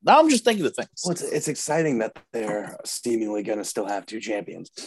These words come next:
Speaker 2: 'cause it felt like just a horrible idea. And what we said before was that you had U S A Network and Fox that you have to make come to agreement. Like, they're not gonna want to share a champion. They're gonna want their own distinctive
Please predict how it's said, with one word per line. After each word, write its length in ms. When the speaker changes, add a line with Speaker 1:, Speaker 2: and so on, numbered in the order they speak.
Speaker 2:
'cause 160
it 120
felt 260
like 200
just 220
a 40
horrible 440
idea. 480
And 220
what 140
we 100
said 280
before 460
was 180
that 160
you 140
had 240
U 160
S 160
A 100
Network 360
and 200
Fox 580
that 100
you 100
have 160
to 260
make 420
come 200
to 140
agreement. 480
Like, 220
they're 140
not 180
gonna 160
want 320
to 80
share 340
a 60
champion. 400
They're 140
gonna 160
want 160
their 180
own 180
distinctive 720